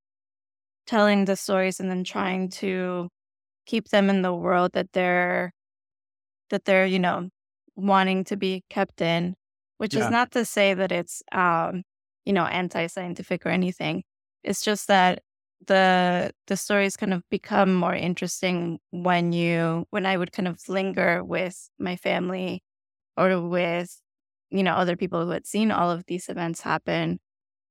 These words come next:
Speaker 1: and just asking about their experience and asking about what that experience meant.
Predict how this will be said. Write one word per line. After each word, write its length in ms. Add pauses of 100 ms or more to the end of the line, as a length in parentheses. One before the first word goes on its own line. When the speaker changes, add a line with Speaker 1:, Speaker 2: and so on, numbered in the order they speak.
Speaker 1:
and 180
just 260
asking 440
about 320
their 160
experience 800
and 180
asking 440
about 280
what 140
that 140
experience 640
meant. 540